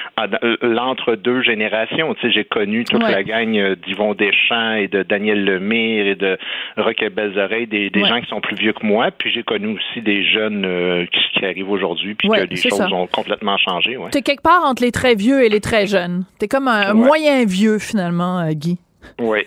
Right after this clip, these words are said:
Speaker 1: Ceci dit, euh, si on peut parler de l'histoire de Fred Dubé en tant que tel, euh, évidemment, comme tu dis, ça demande des allégations et même si c'est l'être le plus détestable du showbiz,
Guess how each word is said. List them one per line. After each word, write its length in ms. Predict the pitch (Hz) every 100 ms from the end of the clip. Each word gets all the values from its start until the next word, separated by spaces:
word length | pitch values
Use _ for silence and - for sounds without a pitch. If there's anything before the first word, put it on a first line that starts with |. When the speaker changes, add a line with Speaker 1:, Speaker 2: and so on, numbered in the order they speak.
| - 247
Speaker 1:
Ceci 420 | 143 - - -
dit, 160 | 196 175
euh, 100 | 113 101 -
si 180 | 147 139
on 120 | 117
peut 140 | - 113
parler 320 | 113 107 135
de 120 | 110
l'histoire 420 | 98 104 117 120
de 140 | 104 98
Fred 180 | - 107
Dubé 220 | 95 101
en 100 | 120
tant 160 | 117 98
que 60 | 90
tel, 220 | 127 147 - - - - 110
euh, 160 | 98 -
évidemment, 480 | 113 101 113 110 127
comme 140 | - 107
tu 120 | 110
dis, 120 | 117 139
ça 80 | 110
demande 240 | 107 117
des 160 | 113 113
allégations 760 | 107 104 107 98 - 127 135
et 160 | 107 107
même 320 | 117 120 131 127
si 220 | - 147 -
c'est 100 | 113
l'être 380 | 113 123 - 117
le 140 | 107
plus 220 | - 120 95 92
détestable 720 | 139 156 135 104 - 123 117
du 100 | - -
showbiz, 400 | 104 90 104